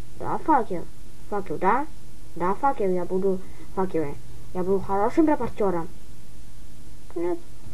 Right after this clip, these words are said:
Молчите, короче. Не орчает. Поэтому не молчите. Получите. По заднице, обещаю. Получите.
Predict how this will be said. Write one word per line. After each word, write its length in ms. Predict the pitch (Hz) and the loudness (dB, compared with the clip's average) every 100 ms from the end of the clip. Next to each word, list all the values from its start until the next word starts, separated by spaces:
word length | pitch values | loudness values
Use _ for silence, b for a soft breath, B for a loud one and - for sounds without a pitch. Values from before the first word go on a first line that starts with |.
| - - - - - - | -2 -2 -2 -2 -2 -2
Молчите, 420 | - - - - | -4 -4 -4 -2
короче. 200 | - - - - - - - - - - - - - - - - - | -4 -4 -4 -2 -2 -4 -6 -4 -2 -2 -4 -6 -4 -4 -2 -2 -2
Не 320 | 254 254 247 | 0 0 0
орчает. 800 | - 196 202 214 - - 71 - - - - - - - - - - - - - - - - - - - - - - - - - | 0 -2 -2 -2 -2 -2 -2 -4 -4 -4 -4 -6 -4 -4 -4 -4 -6 -4 -4 -2 -4 -6 -6 -8 -6 -6 -4 -2 -2 -2 -4 -6
Поэтому 380 | - - 180 175 - | -4 -2 -2 -2 -4
не 60 | |
молчите. 380 | 175 165 - - - - - - - - - - - - - - - - | -6 -8 -10 -10 -8 -8 -8 -8 -8 -8 -8 -8 -8 -6 -6 -6 -6 -6
Получите. 520 | - - - - - - - - - - | -6 -6 -6 -6 -6 -6 -6 -8 -8 -6
По 100 | - | -6
заднице, 440 | 180 165 156 160 175 - | -4 -4 -6 -6 -6 -6
обещаю. 380 | 156 - 165 151 - - - - - - - - - - - | -6 -6 -4 -2 -2 -2 -2 -2 -2 -2 -2 -2 -4 -4 -6
Получите. 440 | 175 165 175 180 | -4 -2 -2 -2